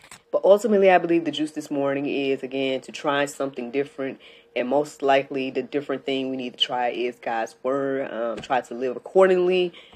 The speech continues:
Um, and that's the juice. That is the juice. Now, the Bible verse of today is Isaiah forty-three, eighteen and nineteen. It says, "Remember ye not the former things, neither consider the things of old. Behold,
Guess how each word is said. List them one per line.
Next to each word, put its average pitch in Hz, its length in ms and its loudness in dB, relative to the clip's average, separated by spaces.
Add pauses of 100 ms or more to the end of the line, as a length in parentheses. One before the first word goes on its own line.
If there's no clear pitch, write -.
(200)
Um, 131 600 -2 (280)
and 180 120 4
that's 196 160 4
the 226 100 -2
juice. 285 400 -2
That 143 300 4
is 143 140 -6
the 165 100 -2
juice. 156 340 -2
Now, 139 80 2
the 135 80 0
Bible 139 280 4
verse 147 260 2
of 156 100 -6
today 160 320 4
is 156 140 -2
Isaiah 143 420 2
forty-three, 151 680 -2 (360)
eighteen 151 680 0
and 135 200 -4
nineteen. 135 500 -2
It 123 80 -8
says, 135 240 -2
"Remember 156 540 2
ye 156 260 0
not 139 540 -2 (400)
the 139 80 -8
former 156 420 2
things, 180 720 2 (360)
neither 170 380 4
consider 180 540 2
the 170 80 4
things 156 420 4
of 139 180 -2
old. 135 360 4
Behold, 180 680 4